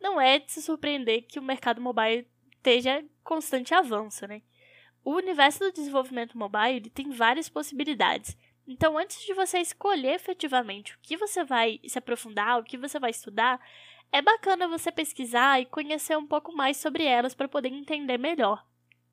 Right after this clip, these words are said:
Você pode optar pelo desenvolvimento nativo, que é onde a gente desenvolve pra um sistema operacional específico. Então, tem ali o Android com Java ou com Kotlin, e também o, o I O S com Swift.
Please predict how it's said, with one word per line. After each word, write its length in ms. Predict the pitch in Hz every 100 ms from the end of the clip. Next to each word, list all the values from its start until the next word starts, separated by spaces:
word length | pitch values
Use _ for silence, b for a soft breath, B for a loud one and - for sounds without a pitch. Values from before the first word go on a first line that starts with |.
| _ _ _ _ _ _ _ _ 240
Você 200 | 254 320
pode 220 | 302 311
optar 320 | - 294 262
pelo 200 | 269 254
desenvolvimento 640 | 214 233 226 226 226 226
nativo, 640 | 240 254 - - 196 214 277 B B B B _
que 80 | 254
é 100 | 240
onde 260 | 233 226
a 60 | 226
gente 400 | 220 220 - 220
desenvolve 640 | 226 220 220 220 220 220
pra 140 | 226 226
um 40 |
sistema 380 | - 233 233 233
operacional 480 | 226 226 - 226 220
específico. 880 | - - 330 - 202 214 262 269 277 b b b _
Então, 340 | - 233 233 226
tem 180 | 233
ali 160 | 226 220
o 80 | 220
Android 800 | 220 208 196 202 214 - 240 - -
com 200 | 214 202
Java 420 | 196 214 226 208
ou 80 | 208
com 180 | 208 196
Kotlin, 520 | 214 214 226 240 226 b b b
e 100 | 262
também 380 | 320 294 285 285
o, 100 | 285
o 180 | 277 277
I 100 | 269
O 60 | 254
S 320 | 240 247 -
com 220 | - 262
Swift. 580 | - 240 226 - -